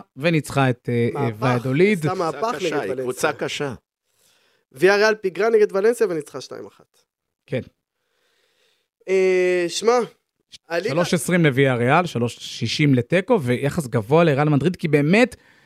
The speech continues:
Speaker 1: זה לא בטוח שריאל
Speaker 3: משחק קשה,
Speaker 1: תנצח,
Speaker 3: משחק
Speaker 1: אחד שבעים.
Speaker 3: קשה.
Speaker 2: הליגה
Speaker 3: בחוץ,
Speaker 2: הספרדית,
Speaker 3: בחוץ.
Speaker 2: שתי הקבוצות הגדולות נחלשו בשלוש-ארבע שנים האחרונות, ושאר הקבוצות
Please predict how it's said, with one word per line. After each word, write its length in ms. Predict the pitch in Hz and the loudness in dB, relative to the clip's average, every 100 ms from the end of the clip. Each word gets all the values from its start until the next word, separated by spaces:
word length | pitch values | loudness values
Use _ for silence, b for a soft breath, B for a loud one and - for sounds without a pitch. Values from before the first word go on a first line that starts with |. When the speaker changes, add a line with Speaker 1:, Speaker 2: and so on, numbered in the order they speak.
| b b | b b
Speaker 1:
זה 260 | 135 113 170 | -16 0 2
לא 100 | 196 | 2
בטוח 300 | 247 277 233 | 2 0 0
שריאל 280 | 240 240 247 | 0 -2 -2
Speaker 3:
משחק 100 | 240 | 0
קשה, 140 | 233 | -2
Speaker 1:
תנצח, 120 | 220 240 | -2 -6
Speaker 3:
משחק 120 | 196 | -6
Speaker 1:
אחד 200 | 135 165 | -4 -2
שבעים. 300 | - 175 190 | -2 -4 -6
Speaker 3:
קשה. 160 | 117 - _ _ _ _ _ _ - | -8 -18 _ _ _ _ _ _ -12
Speaker 2:
הליגה 300 | 135 175 214 240 | -2 2 4 4
Speaker 3:
בחוץ, 60 | |
Speaker 2:
הספרדית, 440 | 208 - 175 143 143 202 240 | 0 -2 -4 -4 -2 -2 -2
Speaker 3:
בחוץ. 200 | - - _ _ _ _ | -8 -20 _ _ _ _
Speaker 2:
שתי 240 | - - | -14 2
הקבוצות 520 | 240 240 190 170 214 214 | 2 2 -6 0 2 2
הגדולות 640 | 170 160 170 170 - - _ | -2 0 2 2 0 -12 _
נחלשו 720 | 135 131 110 104 - 220 254 - | -10 -10 -10 -14 -2 0 0 -2
בשלוש-ארבע 640 | 160 170 185 202 208 202 | -4 -2 0 0 0 -4
שנים 280 | 208 202 220 | -4 0 0
האחרונות, 500 | 220 214 233 277 - _ _ _ _ | 0 -2 -2 -2 -8 _ _ _ _
ושאר 280 | 135 143 226 | -10 0 2
הקבוצות 760 | 254 254 220 196 175 175 - | 2 0 -4 -2 0 -2 -4